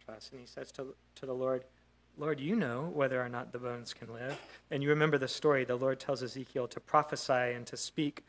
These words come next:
God's word over the bones, uh, which is so weird because you would think that, like, bones can't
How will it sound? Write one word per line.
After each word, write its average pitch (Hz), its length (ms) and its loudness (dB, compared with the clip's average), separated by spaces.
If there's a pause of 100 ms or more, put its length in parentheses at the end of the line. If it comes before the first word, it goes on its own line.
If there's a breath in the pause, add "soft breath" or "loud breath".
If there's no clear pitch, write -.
(260 soft breath)
God's 135 340 2
word 139 560 2
over 160 720 4
the 147 80 -4
bones, 135 720 2 (440 soft breath)
uh, 135 200 -2
which 135 260 0
is 131 100 0
so 156 300 0
weird 151 380 2
because 127 320 -6
you 131 100 -2
would 127 160 -4
think 147 300 -4
that, 127 180 -4
like, 120 280 -8 (640)
bones 117 320 -6
can't 120 280 -8